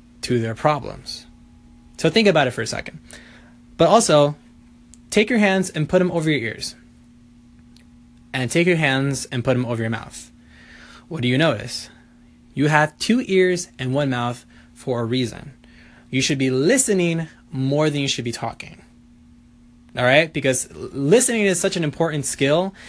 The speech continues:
It'll allow you to have such an influence on someone else's life. Like, someone can look at you and say that, "Wow, like, this person really knows how to listen to them."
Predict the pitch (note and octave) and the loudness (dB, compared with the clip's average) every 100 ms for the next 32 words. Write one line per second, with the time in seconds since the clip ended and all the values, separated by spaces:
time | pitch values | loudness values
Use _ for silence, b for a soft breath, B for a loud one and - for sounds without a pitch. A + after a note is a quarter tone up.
0 | B B D#3+ F3+ F3+ D3+ D3+ D#3+ E3+ D#3+ | B B 0 0 0 -2 0 0 0 0
1 | D3 D3+ C#3+ - F#3 F#3 E3+ D#3+ D#3+ D3 | -2 -2 -2 -4 -4 -4 -4 -4 -4 -4
2 | A#2+ A2+ A2+ - B2+ A#2+ B2 B2 A#2+ A2+ | -2 -2 -4 -6 -6 -4 -4 -4 -6 -8
3 | A#2 G#2+ G2+ A#2+ - F3 G3+ G3 D#3+ F3+ | -6 -8 -8 -8 -2 0 0 0 0 0
4 | A#3 G#3+ - G3+ D#3 C3+ B B B C3+ | 0 -2 0 2 4 2 B B B -4
5 | D#3 D3 A#2 - C#3 C3 B2 A#2 A#2+ C#3+ | -2 -2 -4 -6 -4 -4 -4 -4 -4 -6
6 | - E3 E3 C#3+ B2 D3 D3 C#3+ C3+ C3+ | -6 -6 -4 -4 -4 -4 -4 -4 -6 -8
7 | C#3 C3 D#3+ - C3 B2 C#3+ C3+ | -8 -8 -6 -6 -6 -4 -4 -4